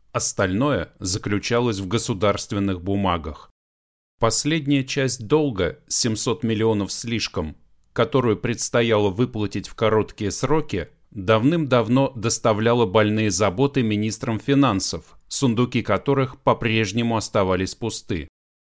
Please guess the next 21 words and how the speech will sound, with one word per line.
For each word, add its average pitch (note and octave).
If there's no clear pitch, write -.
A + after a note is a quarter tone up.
При C3
том F3
же D#3+
налоги C#3+
выплачивались B2+
все -
с A2
большим A#2
затруднением. A2
Известно, A#2+
что -
сельское C3+
население, A#2+
в F#2
особенности A2
за G2+
последние A2
годы G#2
царствования F#2+
Людовика G#2
четырнадцатого, G#2+